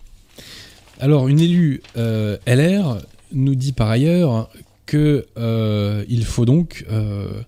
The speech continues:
éviter des revirements concernant l'I V G. C'est pourquoi donc il faut constitutionnaliser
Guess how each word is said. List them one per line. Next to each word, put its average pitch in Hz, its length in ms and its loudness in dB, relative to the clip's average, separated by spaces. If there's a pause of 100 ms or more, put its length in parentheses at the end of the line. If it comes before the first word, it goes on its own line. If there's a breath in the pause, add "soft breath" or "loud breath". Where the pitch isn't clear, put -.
(360 soft breath)
éviter 139 520 0
des 113 100 -2
revirements 117 600 -2
concernant 104 380 -8
l'I 95 100 -8
V 95 140 -8
G. 165 180 -2
C'est - 120 -6
pourquoi 131 300 -8
donc - 220 -10
il 104 60 -16
faut 135 240 -10
constitutionnaliser 104 720 -10